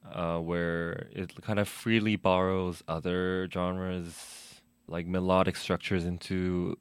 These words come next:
a genre, and, like, you can still call it electronic music. So, like, you can borrow it from, like, jazz, trance, how, like, trance music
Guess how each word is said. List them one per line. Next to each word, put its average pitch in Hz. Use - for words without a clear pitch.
a 95
genre, 85
and, 101
like, 85
you -
can 92
still 85
call 80
it 78
electronic 85
music. 92
So, 92
like, 82
you 95
can 101
borrow 95
it 90
from, 85
like, 85
jazz, 104
trance, 143
how, 101
like, 98
trance 131
music 87